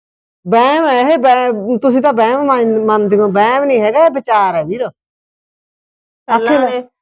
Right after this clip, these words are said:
Speaker 2: ਪਹਿਲਾਂ ਵਾਲੇ ਬੁੜੇ ਵਿਚਾਰ ਕਰਦੇ ਹੁੰਦੇ ਸੀ, ਆਪਾਂ ਕਰਦੇ ਨਹੀਂ ਹੁਣ। ਤੁਸੀਂ ਵੀ ਸਮਝ ਲਓ ਕਿ ਗਾਹਾਂ ਤੁਹਾਡੇ ਕੰਮ ਆਉਣਗੀਆਂ ਆਹ ਚੀਜ਼ਾਂ।
Speaker 1: ਪਹਿਲਾਂ ਵਾਲੇ ਫਿਰ ਸੌਖੇ ਵੀ ਬਹੁਤ ਸੀ। ਕਦੇ ਸੁਣਿਆ ਸੀ ਵੀ ਮਾਂ ਪਿਓ ਦੇ ਹੁੰਦੇ ਧੀ ਪੁੱਤ ਦੀ ਮੌਤ ਹੋ ਗਈ?
Speaker 2: ਹਾਂ, ਇਹ ਤਾਂ ਹੈ।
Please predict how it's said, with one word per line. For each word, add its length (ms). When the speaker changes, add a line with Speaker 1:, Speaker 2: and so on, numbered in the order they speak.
Speaker 2:
ਪਹਿਲਾਂ 260
ਵਾਲੇ 140
ਬੁੜੇ 220
ਵਿਚਾਰ 400
ਕਰਦੇ 320
ਹੁੰਦੇ 160
ਸੀ, 280
ਆਪਾਂ 260
ਕਰਦੇ 380
ਨਹੀਂ 100
ਹੁਣ। 160
ਤੁਸੀਂ 280
ਵੀ 280
ਸਮਝ 380
ਲਓ 200
ਕਿ 180
ਗਾਹਾਂ 260
ਤੁਹਾਡੇ 280
ਕੰਮ 280
ਆਉਣਗੀਆਂ 360
ਆਹ 60
ਚੀਜ਼ਾਂ। 340
Speaker 1:
ਪਹਿਲਾਂ 280
ਵਾਲੇ 140
ਫਿਰ 140
ਸੌਖੇ 360
ਵੀ 80
ਬਹੁਤ 280
ਸੀ। 200
ਕਦੇ 200
ਸੁਣਿਆ 360
ਸੀ 120
ਵੀ 240
ਮਾਂ 240
ਪਿਓ 200
ਦੇ 100
ਹੁੰਦੇ 240
ਧੀ 180
ਪੁੱਤ 240
ਦੀ 120
ਮੌਤ 280
ਹੋ 180
ਗਈ? 120
Speaker 2:
ਹਾਂ, 300
ਇਹ 100
ਤਾਂ 160
ਹੈ। 200